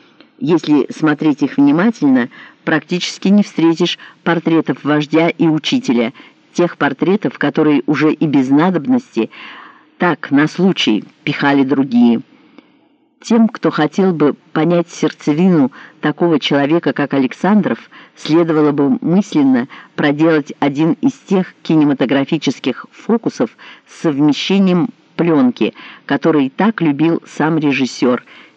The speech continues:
и представить золотоволосого уральского паренька, притопавшего в Москву с пачкой соли и раскатывающего на буферах московских трамваев, без денег, без хлеба, без чего бы то ни было,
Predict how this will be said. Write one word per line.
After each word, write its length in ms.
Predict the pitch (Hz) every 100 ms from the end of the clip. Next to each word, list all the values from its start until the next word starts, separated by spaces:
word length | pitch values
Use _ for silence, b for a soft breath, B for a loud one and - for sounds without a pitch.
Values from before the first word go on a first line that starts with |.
| -
и 60 | -
представить 760 | 139 135 - 170 170 147 - -
золотоволосого 1040 | 143 156 139 139 135 143 170 - 131 120 B B B _ -
уральского 640 | 147 156 165 - - 135
паренька, 600 | 120 139 131 120 175 196 B B _
притопавшего 760 | 151 139 175 165 131 - 120 117
в 60 |
Москву 460 | 127 131 - 165 190
с 120 | -
пачкой 460 | 160 147 - 135 123
соли 480 | - 160 160 127 - _ -
и 80 |
раскатывающего 1000 | 143 127 - 151 147 139 131 - 139 127 B B B - - _ _ -
на 160 | 160 143
буферах 560 | 147 143 147 160 - B B -
московских 720 | 147 - 160 156 - 147 -
трамваев, 680 | 147 143 147 147 135 - B B -
без 220 | 139 123
денег, 440 | - 156 160 143
без 240 | 120 135 -
хлеба, 520 | - 147 165 147 143 B _
без 120 | -
чего 300 | 156 - 185
бы 100 | 185
то 140 | 175 175
ни 180 | 170 156
было, 300 | 131 127